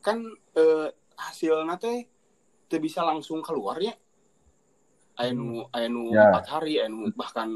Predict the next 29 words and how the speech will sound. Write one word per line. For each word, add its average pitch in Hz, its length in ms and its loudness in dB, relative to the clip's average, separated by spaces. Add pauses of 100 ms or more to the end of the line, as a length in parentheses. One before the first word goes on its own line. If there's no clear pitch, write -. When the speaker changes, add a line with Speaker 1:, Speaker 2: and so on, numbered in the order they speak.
(160)
Speaker 1:
eta 113 180 -8
teh 123 80 -6
nu 160 140 -2
empat 139 160 -6
hari 117 160 -8
teh 160 80 -12
cenah 135 320 -2
anu 117 320 -4
ieu 110 160 -2
hungkul, 143 320 -2
anu, 117 420 -6
anu, 110 460 -10 (840)
anu 98 320 -14
pejabat 120 880 2
gitu 120 240 -12
tah. 107 180 -14 (380)
Ari 117 160 -2
anu 120 180 -2
warga-warga 110 960 -2
Speaker 3:
Hmm. 104 320 2 (1120)
Speaker 1:
jelata 110 480 -4
mah 147 160 -8
gitu 127 220 -8
kan 139 160 -8
ya, 185 160 -8 (240)
nya 107 240 -10
anu 104 160 -8
Speaker 2:
Oh. 127 340 -12
Speaker 1:
s-, - 220 -16